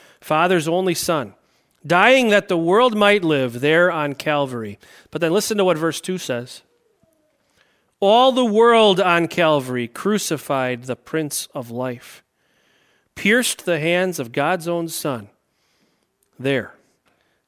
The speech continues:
on Calvary." All the world crucified the Prince of Life.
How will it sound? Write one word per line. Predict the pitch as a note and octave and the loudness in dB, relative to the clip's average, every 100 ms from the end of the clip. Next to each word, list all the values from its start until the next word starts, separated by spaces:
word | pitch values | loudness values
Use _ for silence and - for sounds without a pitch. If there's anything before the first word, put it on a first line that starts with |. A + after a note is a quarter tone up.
| _ | _
on | A#2 A2 | -14 -12
Calvary." | - A#2+ A2 G#2 F#2+ _ _ _ _ _ _ _ _ _ _ _ _ _ _ _ _ _ _ _ _ _ _ | -8 -6 -6 -12 -20 _ _ _ _ _ _ _ _ _ _ _ _ _ _ _ _ _ _ _ _ _ _
All | E3+ B3 | 0 2
the | C#4 | 2
world | D4 D4+ C4+ - - _ _ _ _ _ _ _ _ | 2 2 0 -4 -20 _ _ _ _ _ _ _ _
crucified | - E3+ - C#3+ D3 C3+ | -6 -6 -6 -8 -6 -6
the | C3 | -8
Prince | - C3+ A#2 | -10 -10 -10
of | A#2 | -12
Life. | A#2 A2 _ | -14 -16 _